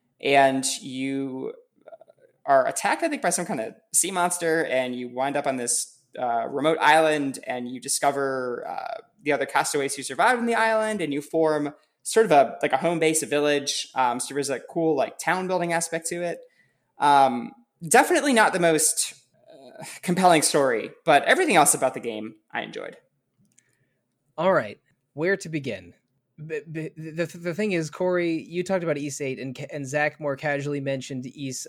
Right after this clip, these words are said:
Speaker 2: Oath and Felghana, and Origin. Those are almost two different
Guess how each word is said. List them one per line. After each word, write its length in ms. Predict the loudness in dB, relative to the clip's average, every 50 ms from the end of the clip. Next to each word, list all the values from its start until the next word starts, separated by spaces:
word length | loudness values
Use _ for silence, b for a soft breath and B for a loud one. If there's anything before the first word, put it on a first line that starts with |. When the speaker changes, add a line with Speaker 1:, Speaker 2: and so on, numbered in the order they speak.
| -10
Speaker 2:
Oath 160 | -10 -8 -8
and 120 | -8 -10 -6
Felghana, 680 | -6 -6 -6 -4 -6 -6 -6 -4 -4 -4 -4 -4 -6 -8 -10 _ _ _ _ _ _ _ _
and 400 | -8 -6 -4 -4 -4 -6 -8 -10 -12 _
Origin. 640 | -6 -4 -2 -2 -2 -4 -4 -6 -6 -6 -6 -6 -8 -6
Those 220 | -4 -2 -2 0 0
are 120 | 0 0
almost 360 | 0 0 -2 -4 -6 -8 -14
two 260 | -8 -4 -2 -2 -2 -4
different 520 | -4 -6 -6 -6 -6 -6 -6 -6 -6 -10